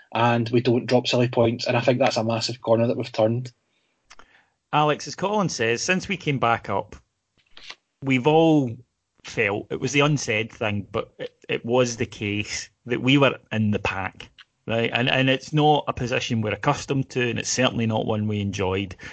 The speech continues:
Speaker 2: but we were. You couldn't deny that. And teams felt that they were on our level, they were capable, that we should be considered in amongst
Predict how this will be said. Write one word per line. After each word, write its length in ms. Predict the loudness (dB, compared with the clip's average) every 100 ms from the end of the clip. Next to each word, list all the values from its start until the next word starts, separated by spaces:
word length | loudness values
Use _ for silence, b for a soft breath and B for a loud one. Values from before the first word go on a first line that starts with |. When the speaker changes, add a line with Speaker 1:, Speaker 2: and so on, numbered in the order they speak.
| B B _
Speaker 2:
but 160 | 2 4
we 120 | 4
were. 260 | 6 6 4 _ _
You 120 | -10
couldn't 380 | -4 -4 -4 -6
deny 360 | -6 -2 -2 0
that. 240 | -2 -4 b b b b -2
And 540 | 0 0 -2 -6 -8 -20 _
teams 300 | -2 -2 -2
felt 580 | -2 2 4 4 2 -6
that 220 | -4 -4 -6
they 260 | -2 -2
were 540 | 2 2 2 2 -2 -4 _ -2
on 200 | -2 0
our 140 | -2
level, 360 | 0 0 0 -2
they 100 | -4
were 100 | -6
capable, 640 | -6 -6 -2 -2 0 0
that 200 | 0 -2 -4 -14 -16 -12
we 260 | 2 2
should 200 | 4 0
be 100 | -2
considered 600 | -2 -2 0 0 0 -2 -2
in 140 | 2
amongst 400 | 4 2 0